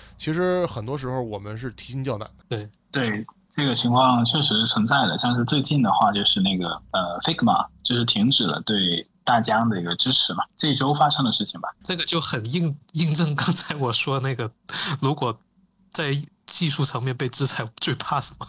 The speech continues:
Speaker 1: 怎么讲呢？我们又没有像俄罗斯这么强的黑客技术，可以直接把这个破解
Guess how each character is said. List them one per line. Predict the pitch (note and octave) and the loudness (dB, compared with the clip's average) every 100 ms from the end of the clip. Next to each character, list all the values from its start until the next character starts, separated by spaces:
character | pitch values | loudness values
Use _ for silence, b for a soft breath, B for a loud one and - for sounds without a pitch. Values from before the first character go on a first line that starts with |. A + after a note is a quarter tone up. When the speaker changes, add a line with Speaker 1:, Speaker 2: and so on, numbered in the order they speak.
| - | -14
Speaker 1:
怎 | - B2+ | -10 -8
么 | D#3+ | -2
讲 | B2+ | -2
呢？ | G#2 | -2
我 | A#2+ A2+ | -4 -4
们 | B2+ | -4
又 | E3 D#3+ B2+ | -2 0 -2
没 | A2 A2+ D3+ | -2 -4 -2
有 | A#2+ G2+ | -2 -4
像 | - A#2+ A2 G#2+ | -4 -4 -6 -8
俄 | G#2+ | -6
罗 | B2+ C3+ | -4 -4
斯 | - C3+ C3 C3 B B B _ | -6 -4 -6 -8 B B B _
这 | D#3+ | -4
么 | B2 | -4
强 | - G2 G#2 | -4 -6 -6
的 | A#2+ | -6
黑 | G#2+ D#3 | -4 -4
客 | D#3 | -2
技 | D3+ E3 | -2 -2
术， | A2 G2 | -4 -6
可 | - A#2 | -6 -2
以 | C3 | -2
直 | A#2 B2 | -2 -4
接 | C3+ C#3 | -2 -2
把 | G#2 F#2 | -2 -4
这 | A#2 | -6
个 | G#2+ | -6
破 | G2+ - C#3 | -6 -4 -4
解 | G#2 F2+ F2+ | -6 -10 -10